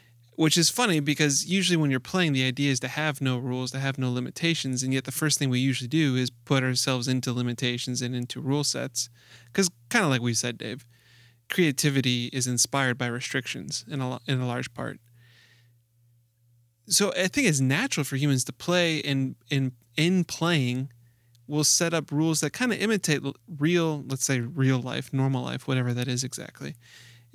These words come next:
But it's an imitation, and because of that, we can go about and enjoy what we're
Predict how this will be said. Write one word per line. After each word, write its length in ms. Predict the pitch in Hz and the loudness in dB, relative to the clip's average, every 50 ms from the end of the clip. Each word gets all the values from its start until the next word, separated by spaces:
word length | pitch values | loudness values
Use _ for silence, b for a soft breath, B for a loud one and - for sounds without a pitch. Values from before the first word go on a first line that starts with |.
| - - | -20 -4
But 120 | - 165 170 | 0 2 2
it's 120 | 165 - | 4 4
an 80 | 202 220 | 4 4
imitation, 520 | 220 202 - - 180 190 190 - - 160 | 2 2 2 2 2 4 4 2 2 2
and 80 | 143 139 | 2 2
because 340 | 135 - - 202 196 180 | 0 0 0 0 2 4
of 60 | 175 160 | 4 4
that, 180 | 151 147 143 | 4 4 2
we 140 | 143 143 139 | 2 0 0
can 360 | - 143 131 127 123 123 - _ _ _ _ _ _ _ _ 156 | 2 0 0 0 -2 -4 -8 _ _ _ _ _ _ _ _ -2
go 240 | 131 143 143 147 143 | 0 2 2 2 2
about 360 | 139 135 135 131 127 123 - | 0 0 0 0 0 0 -2
and 140 | 135 127 127 | -4 -2 -2
enjoy 600 | 123 120 120 113 123 127 131 135 135 131 127 123 | -2 -2 -4 -2 0 0 2 2 2 2 0 0
what 340 | 120 117 156 143 127 127 120 | -4 -4 -4 -2 -2 -2 -4
we're 120 | 131 131 | -6 -10